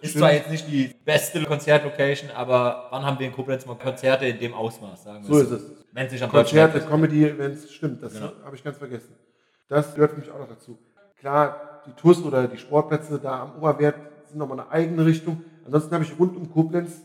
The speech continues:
Speaker 2: neben der Werder Südspitze tatsächlich noch die Sportanlage in Hörgrenshausen.
Speaker 1: Auch ein
Speaker 2: Ähm,
Speaker 1: schöner Platz.
Speaker 2: für Fußballer als wirklich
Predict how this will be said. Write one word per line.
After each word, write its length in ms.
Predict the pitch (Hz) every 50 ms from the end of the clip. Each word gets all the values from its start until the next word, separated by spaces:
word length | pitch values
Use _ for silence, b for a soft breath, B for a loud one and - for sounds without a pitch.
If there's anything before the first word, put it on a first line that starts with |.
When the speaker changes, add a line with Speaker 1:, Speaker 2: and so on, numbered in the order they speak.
| - -
Speaker 2:
neben 300 | 143 147 160 165 165 160
der 120 | 143 127
Werder 220 | 127 143 147 143 139
Südspitze 500 | 127 147 160 160 - - 170 - - -
tatsächlich 300 | 156 151 160 151 143 -
noch 100 | 151 -
die 100 | 156 -
Sportanlage 600 | - - - 143 - 156 147 143 143 147 147 143
in 100 | 135 123
Hörgrenshausen. 760 | 123 147 143 - 143 123 - - 131 156 165 151 - 120 135 - b b b b b b b _
Speaker 1:
Auch 120 | 110 117
ein 80 | 147 151
Speaker 2:
Ähm, 60 | 151 147
Speaker 1:
schöner 220 | 139 - 127 123
Platz. 320 | - - 147 160 - -
Speaker 2:
für 100 | - 151 147
Fußballer 720 | - - 180 202 208 - - 214 196 185 196 202 202 190 - - - - - - - -
als 420 | 151 160 165 160 - - - -
wirklich 260 | - - - - -